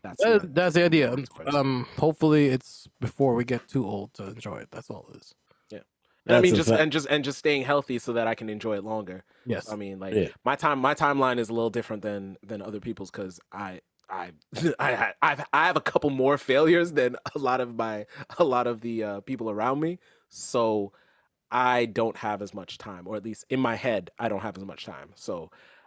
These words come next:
Speaker 1: I gotta, I gotta stay healthy so that I can, I can utilize it a little longer.
Speaker 2: I mean, I think we, I think we think that, but in the grand scheme of things, maybe not.
Speaker 1: No, you're right.
Speaker 3: Mm-hmm.
Speaker 1: It's, uh, you're right. It's just, it's more so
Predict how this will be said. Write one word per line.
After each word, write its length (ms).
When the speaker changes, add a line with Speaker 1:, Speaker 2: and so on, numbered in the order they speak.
Speaker 1:
I 120
gotta, 440
I 80
gotta 160
stay 240
healthy 320
so 160
that 100
I 80
can, 380
I 60
can 160
utilize 480
it 100
a 40
little 220
longer. 420
Speaker 2:
I 60
mean, 140
I 80
think 280
we, 120
I 80
think 200
we 80
think 300
that, 200
but 220
in 120
the 40
grand 320
scheme 180
of 120
things, 360
maybe 280
not. 200
Speaker 1:
No, 160
you're 180
right. 380
Speaker 3:
Mm-hmm. 260
Speaker 1:
It's, 320
uh, 400
you're 140
right. 260
It's 160
just, 200
it's 160
more 160
so 180